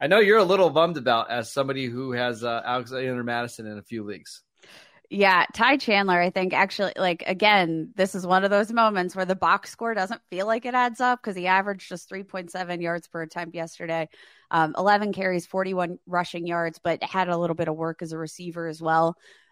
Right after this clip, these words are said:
Speaker 2: Um, Ty Chandler just looked freaking incredible.
Speaker 1: He
Speaker 2: Like,
Speaker 1: looked great.
Speaker 2: every time he touched the ball, showed so much burst. And,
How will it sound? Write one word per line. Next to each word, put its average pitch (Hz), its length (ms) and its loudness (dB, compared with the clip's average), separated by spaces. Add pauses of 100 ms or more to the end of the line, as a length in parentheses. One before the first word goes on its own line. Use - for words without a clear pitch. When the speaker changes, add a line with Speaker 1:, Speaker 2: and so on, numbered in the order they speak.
Speaker 2:
Um, 165 340 4 (260)
Ty 294 280 2
Chandler 165 520 0
just 165 300 -8
looked 160 180 -2
freaking - 680 -8
incredible. 156 760 -2
Speaker 1:
He - 40 -16
Speaker 2:
Like, 175 180 2
Speaker 1:
looked - 220 -20
great. 92 200 -12 (420)
Speaker 2:
every 226 380 4
time 208 340 2
he 185 180 -6
touched - 400 -2
the 170 80 -6
ball, 160 320 0 (220)
showed 175 500 0
so 185 360 -2
much 170 340 -6
burst. 156 600 -8 (100)
And, 165 400 0